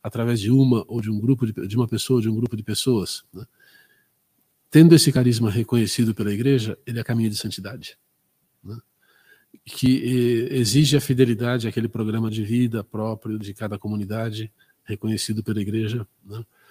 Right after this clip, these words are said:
Eh, então, o papel de quem recebe os carismas é defender os carismas. E o papel do bispo é controlar. Controlar como?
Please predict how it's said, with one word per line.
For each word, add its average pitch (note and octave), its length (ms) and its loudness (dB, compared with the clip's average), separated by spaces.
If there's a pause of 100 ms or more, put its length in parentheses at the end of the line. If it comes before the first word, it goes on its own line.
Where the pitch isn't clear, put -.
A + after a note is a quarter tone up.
(340)
Eh, A2 500 -2
então, A#2+ 340 -2 (260)
o - 100 -14
papel C#3 640 4 (1120)
de G2+ 100 -4
quem B2 140 4
recebe A#2+ 380 4
os A#2+ 80 0
carismas A#2 540 2
é A#2+ 80 0
defender A#2 380 0
os A#2 120 -4
carismas. F#2+ 640 -6 (400)
E A#2 60 -2
o A2+ 40 0
papel C3+ 360 2
do C3 100 4
bispo B2+ 500 0 (400)
é A#2+ 80 -10
controlar. A#2+ 560 -4 (840)
Controlar D3 320 2
como? F2+ 400 2